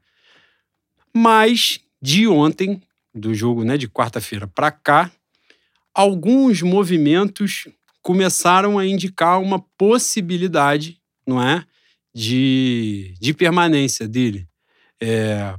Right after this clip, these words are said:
parece que o elenco se representa na terça-feira. Não há uma viagem marcada até terça-feira, né? Ontem o Landim falou isso, mas hoje o Jornal Globo de Fato publicou. Porque ontem, até porque ontem, não é por des-, bater de frente com o Landim,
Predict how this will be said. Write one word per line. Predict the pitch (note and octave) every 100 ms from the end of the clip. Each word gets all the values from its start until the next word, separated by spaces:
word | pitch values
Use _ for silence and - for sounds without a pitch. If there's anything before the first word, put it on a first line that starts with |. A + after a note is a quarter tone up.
| -
parece | C#3 C#3 C3 -
que | - D3 C#3 B2+
o | - C3+
elenco | C3 D3+ D3+
se | C#3
representa | C#3+ C#3 C3 C#3+
na | C#3+
terça-feira. | C#3 D3+ D3+ C3 B2 A2+ F#2+ - _ _ _ _ _ -
Não | D3 G3+ F#3+
há | E3+
uma | F3
viagem | D3+ C#3 C#3 C#3
marcada | C#3 A2 - B2+ D3+ F#3 -
até | A#2 G2+ A#2
terça-feira, | G#2 A#2+ A2 G#2+ - C#3+ F#3+
né? | D#3+ E3 C#3 -
Ontem | C3+ C#3 C3
o |
Landim | B2+ B2+ A#2
falou | B2+ B2+ A#2+
isso, | A#2+ G#2+
mas | A#2 A#2 G#2+
hoje | A#2+ A2+
o |
Jornal | A2 A2 A#2
Globo | A2+ A2
de | G#2
Fato | - G#2+ -
publicou. | A2+ C#3 C#3 C#3+ G3+ _ _ _ _ _ _ _ -
Porque | C#3+ -
ontem, | D3 D#3+ F#3 F3+
até | C#3+ E3+
porque | D#3 C3 D3+
ontem, | C3 E3 -
não | C3+ C3+
é |
por | D3+ - C3+ A#2
des-, | A2 A#2+
bater | B2 A#2+
de | B2+
frente | A#2 B2 A#2+
com | C3
o |
Landim, | C3+ B2 G#2